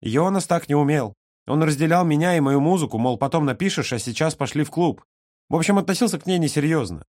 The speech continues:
А я считаю, если несерьёзен к музыке, значит, несерьёзен в отношении меня. Значит, на меня наплевать".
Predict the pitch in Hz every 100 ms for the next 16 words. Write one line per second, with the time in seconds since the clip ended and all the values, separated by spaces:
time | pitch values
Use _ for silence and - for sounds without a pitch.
0 | _ _ _ _ _ _ 127 180 202 214
1 | 202 190 175 160 143 139 147 139 147 127
2 | 110 143 214 180 120 117 147 - _ -
3 | 113 143 165 156 160 143 120 147 151 147
4 | - 120 - 120 117 123 156 170 95 -
5 | _ _ - 104 131 190 165 170 185 190
6 | 190 185 220 196 - -